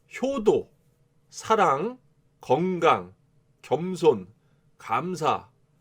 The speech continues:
지혜, 자신감, 정직, 봉사, 재미.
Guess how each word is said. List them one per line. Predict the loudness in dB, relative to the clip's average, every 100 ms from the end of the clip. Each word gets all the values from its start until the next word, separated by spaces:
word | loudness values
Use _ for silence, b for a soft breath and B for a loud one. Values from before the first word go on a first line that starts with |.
| _ _ _ _
지혜, | -6 -2 2 2 2 -2 _ _ _ _ _
자신감, | -16 -12 -6 -4 0 0 0 -6 _ _ _ _
정직, | -2 0 0 -2 -6 -10 -10 _ _ _ _ _
봉사, | -4 -4 -4 -4 -4 -4 -6 _ _ _ _ _ -16
재미. | 2 2 2 -2